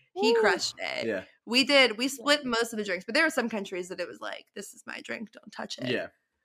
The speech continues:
Speaker 3: Yeah, like, "This is too good to share." <laughs>
Speaker 2: Yeah, exactly. It
Speaker 1: Definitely.
Speaker 2: was like, you get a thing you're gonna share, and then you take a sip, and you're like, "You should probably go get back in line."
Speaker 1: <laughs>
Speaker 3: Oh my goodness, I love it. Did you have any, like,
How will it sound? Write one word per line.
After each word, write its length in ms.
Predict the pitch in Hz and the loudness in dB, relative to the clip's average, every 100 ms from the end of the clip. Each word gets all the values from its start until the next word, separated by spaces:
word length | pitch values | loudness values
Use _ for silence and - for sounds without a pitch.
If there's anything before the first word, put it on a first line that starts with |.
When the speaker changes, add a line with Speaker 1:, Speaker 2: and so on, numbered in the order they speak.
| _ _ | _ _
Speaker 3:
Yeah, 400 | 262 240 233 196 | -14 -4 -2 0
like, 180 | 226 220 | -2 -6
"This 160 | 311 330 | -8 -10
is 80 | 302 | -6
too 160 | 330 | -4
good 240 | 220 233 190 | 0 0 0
to 80 | |
share." 380 | 208 - 143 151 | -6 -2 0 2
<laughs> 380 | 330 - 415 240 | 0 -2 0 6
Speaker 2:
Yeah, 220 | 247 202 | 8 8
exactly. 540 | 208 226 202 196 196 175 | 6 6 8 6 2 0
It 60 | |
Speaker 1:
Definitely. 220 | 175 220 247 | -2 -2 -2
Speaker 2:
was 120 | 208 | 2
like, 160 | 254 | 2
you 140 | 226 262 | 2 4
get 160 | 233 | 4
a 100 | 233 | 4
thing 200 | 233 233 | 0 -2
you're 180 | 247 233 | 0 0
gonna 200 | 240 240 | 0 -2
share, 480 | 233 254 240 240 254 | -2 -2 0 0 -2
and 120 | - | -4
then 80 | 220 | -2
you 80 | 208 | -2
take 200 | 220 220 | -2 -2
a 80 | 214 | -2
sip, 340 | - 190 196 | 0 0 0
and 140 | 196 185 | -2 -4
you're 160 | 175 | -2
like, 240 | 170 160 156 | 0 -2 -6
"You 180 | 196 226 | -8 -6
should 260 | 226 262 - | -4 -8 -10
probably 500 | - 196 180 170 170 | -2 0 0 -2 -8
go 160 | - | -8
get 220 | - - | -6 -8
back 200 | - - - | -8 -10 -12
in 140 | - | -18
line." 500 | - - - - 226 | -16 -16 -16 -12 -4
Speaker 1:
<laughs> 800 | - 135 135 180 147 135 123 135 | 0 2 2 0 2 -2 -4 -6
Speaker 3:
Oh 300 | 277 285 285 269 | -4 -2 -2 -4
my 160 | 254 | -8
goodness, 320 | 240 262 262 - | -8 -8 -6 -4
I 140 | 233 | -4
love 260 | 233 233 240 | -2 -2 -2
it. 140 | 202 | -6
Did 120 | 226 | -6
you 120 | 233 | -6
have 200 | 262 233 | 0 0
any, 180 | 233 226 | 0 -4
like, 200 | 220 196 | -4 -6